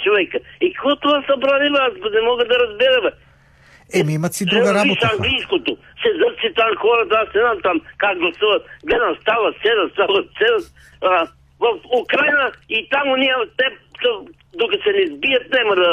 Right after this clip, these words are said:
Speaker 1: да, да
Speaker 2: Той е в
Speaker 1: присъзнат.
Speaker 2: други парламенти
Speaker 1: Само
Speaker 2: съм виждал
Speaker 1: нашето
Speaker 2: така.
Speaker 1: Народно събрание е такава дисциплина ли, как да го кажа, не?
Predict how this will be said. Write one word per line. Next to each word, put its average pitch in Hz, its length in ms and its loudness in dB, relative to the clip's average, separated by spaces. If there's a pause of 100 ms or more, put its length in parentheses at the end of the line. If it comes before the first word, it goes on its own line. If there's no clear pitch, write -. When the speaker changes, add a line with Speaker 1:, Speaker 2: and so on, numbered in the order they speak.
(100)
Speaker 1:
да, - 420 -4
да 196 160 -2
Speaker 2:
Той 196 140 2
е - 20 2
в 175 40 -2
Speaker 1:
присъзнат. - 100 0
Speaker 2:
други 196 220 0
парламенти 123 600 -2
Speaker 1:
Само 294 80 2
Speaker 2:
съм 339 160 2
виждал 330 160 2
Speaker 1:
нашето - 240 0
Speaker 2:
така. 320 60 4
Speaker 1:
Народно 311 340 2
събрание 285 460 2
е 262 80 -4
такава 262 420 0 (500)
дисциплина 294 680 -2
ли, 226 160 -4
как 240 240 -2
да 214 100 2
го 196 160 2
кажа, 196 340 0
не? 139 280 0